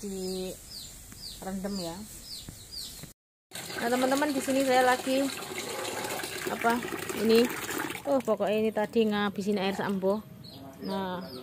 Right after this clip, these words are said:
airnya tak ombeknya sapi, teman-teman. Ini tadi udah ada lima bak, enam bak enek.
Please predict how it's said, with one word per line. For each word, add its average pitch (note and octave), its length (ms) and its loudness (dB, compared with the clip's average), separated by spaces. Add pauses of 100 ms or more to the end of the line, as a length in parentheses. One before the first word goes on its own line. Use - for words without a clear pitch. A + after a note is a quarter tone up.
(440)
airnya G3 400 0
tak G#3 160 2 (500)
ombeknya G3+ 380 2
sapi, G3+ 260 4
teman-teman. F#3 540 0
Ini G3 160 -4
tadi G3+ 240 -2
udah G#3 240 0 (960)
ada G3+ 240 -4
lima G3+ 320 2 (160)
bak, - 240 6
enam G#3 320 4
bak G#3 240 6
enek. G3+ 320 0